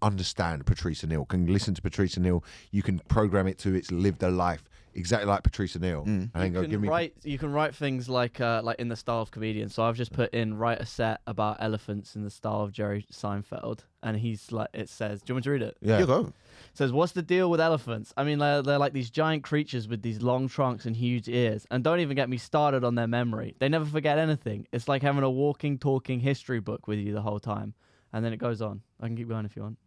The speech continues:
Speaker 1: Yeah.
Speaker 3: "And what's with their diet? They eat, like, three hundred pounds of food a day. That's like me eating a whole pizza for breakfast, lunch, and dinner. And they're always snacking, you know, just walking around, picking up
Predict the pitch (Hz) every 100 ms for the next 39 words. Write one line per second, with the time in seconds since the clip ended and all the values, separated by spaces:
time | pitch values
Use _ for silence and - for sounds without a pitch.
0 | - 98 120 120 - - - 156 180 185
1 | 170 151 165 175 131 127 143 156 139 -
2 | - 156 156 160 151 151 147 147 135 -
3 | 143 147 135 131 143 160 - - 143 160
4 | 139 151 151 151 151 139 123 135 143 139
5 | 156 151 - 113 - 110 131 - 123 110
6 | 127 117 117 113 123 107 104 - _ -
7 | 139 156 151 143 - 135 139 120 110 107
8 | 110 135 - - 139 123 143 143 139 127
9 | 127 127 123 156 147 143